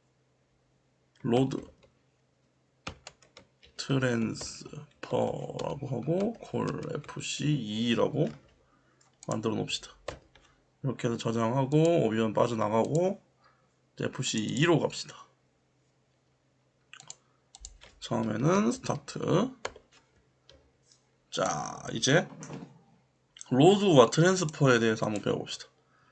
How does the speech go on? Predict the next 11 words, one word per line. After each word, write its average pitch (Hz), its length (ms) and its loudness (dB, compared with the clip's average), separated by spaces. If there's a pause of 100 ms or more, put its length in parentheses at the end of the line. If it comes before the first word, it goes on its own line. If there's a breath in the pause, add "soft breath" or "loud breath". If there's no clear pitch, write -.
(720)
라다로 196 440 10
변경을 143 500 6
해가지고 120 680 2
로드와 196 580 8
트랜스퍼와 196 680 6
관련된 139 440 8
것들은 113 380 2
사실 151 320 4
이 107 100 -4
거의 135 300 4
대부분이에요. 135 840 4